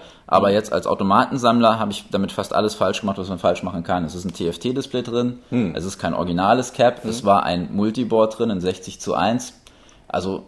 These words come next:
Speaker 1: eine Todsünde nach der anderen. Das <laughs> war mir aber damals noch gar nicht so bewusst.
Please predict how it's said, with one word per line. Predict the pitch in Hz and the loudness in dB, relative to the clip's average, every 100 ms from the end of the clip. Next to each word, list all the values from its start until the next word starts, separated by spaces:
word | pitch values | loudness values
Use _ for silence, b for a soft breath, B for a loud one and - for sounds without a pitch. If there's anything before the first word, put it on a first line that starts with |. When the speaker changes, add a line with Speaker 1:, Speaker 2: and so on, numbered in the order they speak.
| - | -4
Speaker 1:
eine | 104 127 117 | 0 2 2
Todsünde | - 110 104 101 90 | 0 -6 0 0 2
nach | 85 | 0
der | - 62 | 0 0
anderen. | 87 95 98 - B B B B 110 | 0 0 -2 -4 B B B B -10
Das | 95 127 - | -8 -8 -8
<laughs> | |
war | - 104 120 | -2 6 8
mir | 120 104 | 8 6
aber | 107 | 4
damals | 113 110 - | 4 2 0
noch | 98 | -2
gar | 92 | 2
nicht | 101 98 | 2 0
so | 87 | -4
bewusst. | 85 95 107 - | -4 -4 -6 -8